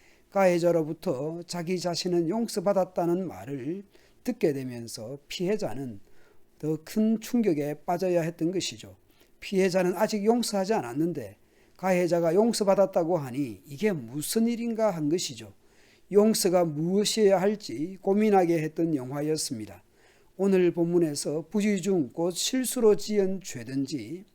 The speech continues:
다른 사람에게 재산상의 피해를 입혔든지 책임을 져야 합니다.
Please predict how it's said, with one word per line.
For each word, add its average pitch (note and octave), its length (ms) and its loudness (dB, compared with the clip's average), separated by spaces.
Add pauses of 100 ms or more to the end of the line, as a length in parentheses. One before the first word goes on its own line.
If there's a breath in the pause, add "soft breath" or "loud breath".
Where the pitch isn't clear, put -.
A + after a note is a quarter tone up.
(360 soft breath)
다른 C#3+ 300 -4
사람에게 A3 640 4
재산상의 G3+ 640 0
피해를 G3+ 460 0
입혔든지 B2+ 880 -10 (400 soft breath)
책임을 G#3+ 760 8
져야 F#3 300 2
합니다. A#2+ 420 -6